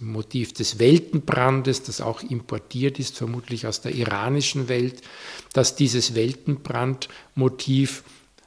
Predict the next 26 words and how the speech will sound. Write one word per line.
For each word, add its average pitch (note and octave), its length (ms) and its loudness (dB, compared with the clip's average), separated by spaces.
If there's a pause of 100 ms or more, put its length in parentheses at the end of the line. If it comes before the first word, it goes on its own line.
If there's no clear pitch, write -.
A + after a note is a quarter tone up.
äh, A2+ 280 -6
vorhanden C#3+ 720 4
ist, F#3+ 480 2 (320)
also A#2 180 -4
ein G#2+ 140 -2 (220)
klassisches - 680 -2
Motiv B2 560 -4
eben, A#2+ 400 -6 (320)
das - 160 -6
wir A#2 160 0
auch A2+ 200 -4
in A#2 220 -8
der A2 140 -6
Bibel C#3 680 2 (300)
dann A#2 380 -4 (420)
angedeutet A2+ 920 0
finden. D3+ 720 -2 (1300)
Dahinter C3+ 420 4
aber B2+ 160 4
ein B2 80 2
philosophischer C3 800 2
Gedanke C3 560 -2
steht B2+ 320 2
eines B2 280 2
zyklischen C3+ 640 4
Weltbildes, C3+ 920 -2